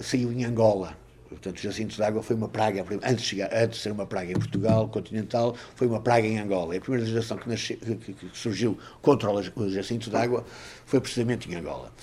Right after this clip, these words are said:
Ah, mas depois, eh, em setenta e quatro, antes do vinte e cinco de Abril, saiu a primeira legislação so-, sobre o Jacinto de Água em Portugal, que depois, com o vinte e cinco de Abril, essa legislação nunca foi, nunca teve aplicação concreta, não é?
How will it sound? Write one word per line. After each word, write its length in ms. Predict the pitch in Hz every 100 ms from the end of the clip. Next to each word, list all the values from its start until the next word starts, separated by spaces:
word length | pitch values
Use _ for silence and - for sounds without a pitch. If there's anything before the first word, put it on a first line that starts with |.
| - - - -
Ah, 440 | 123 123 123 120 123
mas 120 | 147
depois, 420 | 147 165 160 -
eh, 600 | 139 139 135 123 120 113 110
em 100 | 117
setenta 440 | - 135 120 120
e 40 |
quatro, 480 | 110 123 104 - - - -
antes 220 | 123 117 98
do 80 |
vinte 100 | 98
e 40 | 87
cinco 120 | 95
de 80 | 101
Abril, 380 | 104 117 123 127 - -
saiu 380 | - - 143 143
a 20 |
primeira 260 | 117 120 113
legislação 600 | 107 107 110 113 110 110 - -
so-, 220 | - -
sobre 220 | - 123
o 40 | 95
Jacinto 280 | 98 98 101
de 80 |
Água 260 | 104 101 101 -
em 160 | 123
Portugal, 480 | 107 - 107 113 127
que 120 | -
depois, 360 | 92 - 90 87
com 100 | 98
o 40 |
vinte 100 | 87
e 60 | -
cinco 100 | 87
de 60 |
Abril, 260 | 90 98 101
essa 160 | 95 95
legislação 380 | 85 90 -
nunca 200 | 101 95
foi, 160 | - -
nunca 200 | 107 -
teve 180 | - 110
aplicação 420 | 107 110 - 113
concreta, 560 | 107 101 92 82 - 85
não 200 |
é? 40 | 92